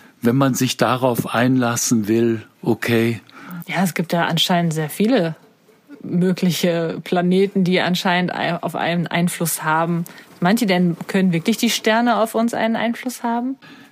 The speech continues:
Speaker 1: Sagen wir's mal so, der Mond aufgrund seiner Ebbe, äh, Gezeitenwirkung und aufgrund der, äh, verschiedenen Mondphasen von der Helligkeit her,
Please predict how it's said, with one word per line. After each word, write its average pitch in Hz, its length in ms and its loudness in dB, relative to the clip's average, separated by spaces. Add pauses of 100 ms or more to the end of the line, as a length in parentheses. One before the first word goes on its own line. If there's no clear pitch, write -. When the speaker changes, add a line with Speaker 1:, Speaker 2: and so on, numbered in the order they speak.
Speaker 1:
Sagen 151 300 0
wir's 165 180 -2
mal 139 180 2
so, 143 240 2
der 143 220 0
Mond 170 480 2
aufgrund - 720 0
seiner 135 680 0
Ebbe, 139 460 0 (180)
äh, 131 220 2
Gezeitenwirkung 160 1300 0 (540)
und 131 340 2
aufgrund 131 920 0
der, 110 840 0
äh, - 40 -4
verschiedenen 127 760 2
Mondphasen 139 840 2
von 110 180 0
der 101 100 -2
Helligkeit 131 760 -2
her, 120 340 0